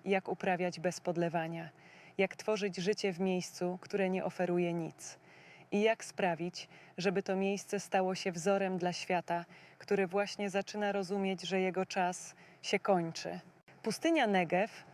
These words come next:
to nie tylko największy obszar południowego Izraela. To także największy naturalny inkubator innowacji rolniczych. W Beerszewa powstają centra badawcze,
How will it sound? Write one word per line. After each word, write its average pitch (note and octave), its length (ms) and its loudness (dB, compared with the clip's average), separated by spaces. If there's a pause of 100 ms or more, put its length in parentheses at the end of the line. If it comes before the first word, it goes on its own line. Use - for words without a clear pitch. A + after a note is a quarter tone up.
(140)
to A#3 240 4
nie B3+ 160 0
tylko F4+ 320 4
największy G3 560 4
obszar F#3+ 400 2
południowego F#3 640 2
Izraela. F3 680 2 (520)
To A#3 100 4
także G#3+ 340 6
największy A3 540 2
naturalny G#3+ 600 4
inkubator G3+ 800 4
innowacji F#3+ 640 4
rolniczych. F3 720 0 (920)
W F#3 80 -2
Beerszewa G3+ 800 6 (300)
powstają C#4+ 540 4
centra A3 360 2
badawcze, F3+ 640 2